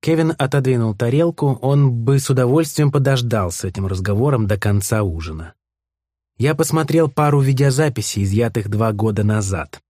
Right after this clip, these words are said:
когда расследовали дело одного педофила на западе Швеции.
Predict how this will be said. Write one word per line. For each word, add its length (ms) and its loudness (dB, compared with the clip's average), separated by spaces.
когда 440 -2
расследовали 720 0
дело 340 0
одного 440 -2
педофила 520 -2
на 140 -2
западе 340 -2
Швеции. 640 -8